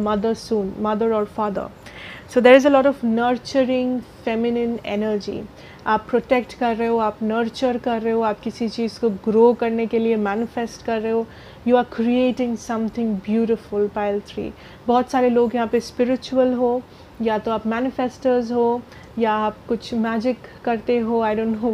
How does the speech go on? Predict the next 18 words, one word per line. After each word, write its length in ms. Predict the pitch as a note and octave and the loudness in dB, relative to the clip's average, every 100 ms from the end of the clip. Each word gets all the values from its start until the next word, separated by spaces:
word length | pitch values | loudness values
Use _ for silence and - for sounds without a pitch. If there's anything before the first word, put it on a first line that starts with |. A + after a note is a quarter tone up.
| G#3+ | 0
what, 320 | G#3+ A3+ A3 G#3 | -2 -4 -6 -4
but 160 | G#3 G#3 - - - - B3 | -4 -4 -10 -20 -20 -2 2
you 160 | C#4+ | 6
are 140 | C#4+ C#4+ | 6 6
really, 360 | B3 B3 C4 A#3+ | 4 4 4 2
really, 460 | A#3+ A#3 A#3+ A#3+ A3 | 0 0 -2 -2 -2
um, 440 | G#3 G3 F#3+ F#3+ G3 G#3 - - - - - - - - - - G#3 | -2 -4 -6 -10 -12 -16 -20 -20 -20 -20 -20 -20 -20 -20 -20 -12 -6
great, 340 | A3 A3 G#3+ - | 0 0 0 -6
uh, 180 | - G#3+ G3 G#3+ | -10 -8 -10 -4
great 240 | A3+ A3+ B3+ | 0 2 0
in 140 | A#3+ | -2
the 80 | A#3 A#3 | -4 -4
sense 360 | A3+ A#3 B3+ - - | -6 -8 -10 -10 -6
आप 120 | G#3+ | -6
बहुत 280 | G#3 A3+ A#3+ | -4 -4 -2
ही 60 | |
magical 560 | A3 F#3+ F#3 G#3 G#3 F#3 | -2 -2 -4 -4 -4 -4
हो। 160 | G3 | -8